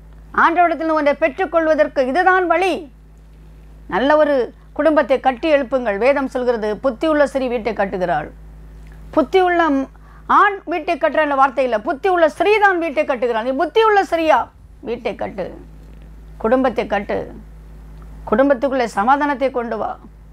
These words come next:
குடும்பத்துக்குள்ளே என்றும் ஆனந்தம், கூடி ஜெபிக்கிற வீடு எத்தனை இன்பமான வீடு தெரியுமா? குடும்ப ஜெபம் இல்லாத வீடு கூரை இல்லாத வீடு.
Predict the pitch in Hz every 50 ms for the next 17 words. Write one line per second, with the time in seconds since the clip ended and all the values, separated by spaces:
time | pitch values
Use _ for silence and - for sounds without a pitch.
0 | - - - - - - - - - - - - - - - - - - - 226
1 | 277 285 294 302 240 - 302 262 285 277 262 226 226 - - - - - - -
2 | - - - - - - - 202 247 285 302 277 311 277 254 240 262 285 311 320
3 | 330 311 294 269 294 247 214 170 - - - - - 277 311 311 302 269 226 277
4 | 277 277 320 233 - 311 294 294 277 254 240 220 269 311 330 320 302 269 427 415
5 | 359 - - - - - - - - - - - - 185 214 233 233 - 302 285
6 | 277 254 254 285 302 311 339 330 311 320 311 302 294 285 311 320 320 285 294 294
7 | 277 262 254 247 233 220 - - - - - - - - - - - 294 311 330
8 | 311 320 302 294 285 285 277 277 294 311 302 294 269 285 269 311 269 - - -
9 | 339 370 381 381 381 381 359 349 349 339 320 320 320 302 311 311 302 269 - 196
10 | - - -